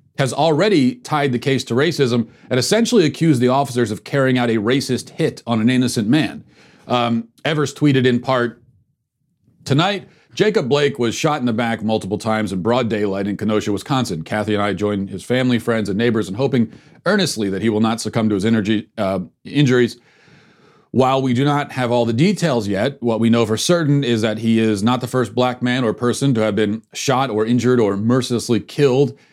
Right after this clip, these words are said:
at the hands of individuals in law enforcement in our state or our country. I have said all along that although we must offer our empathy, equa-,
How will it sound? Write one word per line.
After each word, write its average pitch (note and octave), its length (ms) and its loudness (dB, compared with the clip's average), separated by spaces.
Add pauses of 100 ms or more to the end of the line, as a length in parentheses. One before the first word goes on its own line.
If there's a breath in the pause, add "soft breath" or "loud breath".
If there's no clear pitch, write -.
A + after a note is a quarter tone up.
at A2 120 -4
the A2+ 80 -2
hands B2 280 2
of G#2+ 80 -2
individuals A2 640 2
in G2 100 -4
law A2+ 180 0
enforcement G#2 580 -2 (360 soft breath)
in G#2 140 -6
our G2+ 160 0
state G2+ 420 -2
or G2 280 -4
our F#2 140 -4
country. F#2 460 -6 (240)
I A2 100 -2
have G#2+ 120 0
said A#2 180 -2
all A2 160 0
along B2+ 340 2
that A#2 100 2
although G#2+ 240 2
we G#2+ 80 2
must A2+ 240 -2
offer A2 280 0
our G#2 180 -2
empathy, A2+ 580 0 (480)
equa-, C3+ 460 -4